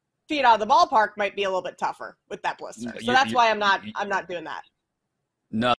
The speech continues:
Speaker 2: good call as well. I, I think that's something to think about. And, and how, how many plate appearances does he see? If he gets up there,
Speaker 1: Right.
Speaker 2: like you said, and that blister bothers him the first time out,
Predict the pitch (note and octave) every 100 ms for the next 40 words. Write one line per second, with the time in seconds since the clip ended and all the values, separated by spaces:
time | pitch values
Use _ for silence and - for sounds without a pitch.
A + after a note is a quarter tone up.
0 | - - A2+ B2 A2 F#2+ E2+ F#2+ F2+ D#2+
1 | G2 G2 F#2+ G2 G2+ - G2+ F#2+ E2+ -
2 | G2 F2 F2 F2 B2+ D3+ E3+ E3+ E3+ F3
3 | - F3+ G3 F#3+ A3 A3 A2+ G#2 G#2+ G2
4 | G#2 E2+ E2 E2+ D2+ G2 B2+ C#3+ E3+ B2
5 | C3 F3 D3 - - B2+ A#2+ D3+ A#2+ A#2+
6 | G#2+ B2+ C#3+ B2+ G#2+ A2 B2+ B2+ A2+ G2+
7 | A2 G2+ - G#2 F#2+ F#2+ F#2